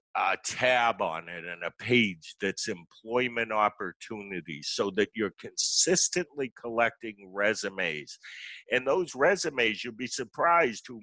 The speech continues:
may write you. They could end up being a person who could do a class on, uh, Horton technique, a special master class in your studio. There's more dance people around us than we know.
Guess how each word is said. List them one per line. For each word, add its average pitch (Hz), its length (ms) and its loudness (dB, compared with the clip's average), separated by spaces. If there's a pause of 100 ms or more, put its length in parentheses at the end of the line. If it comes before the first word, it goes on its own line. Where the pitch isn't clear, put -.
may 110 160 0
write 135 580 0
you. 110 320 -2 (680)
They 123 160 4 (100)
could - 160 0
end 135 220 4
up 117 200 2
being 123 300 -2
a 104 60 0
person 120 440 0
who 107 220 -8
could 107 220 -10
do 110 240 -8
a 95 40 -6
class 120 640 2
on, 98 560 4 (720)
uh, 50 720 4
Horton 123 800 0
technique, 113 680 -2 (440)
a 104 80 2
special 151 600 2
master 123 580 0
class 113 460 2
in 110 80 -12
your 98 180 -12
studio. 107 640 0
There's 98 260 0
more 151 300 -8 (100)
dance 131 360 2
people 113 380 -6
around 104 560 0
us 98 260 -6
than 95 200 -4
we 95 280 -14
know. 92 340 2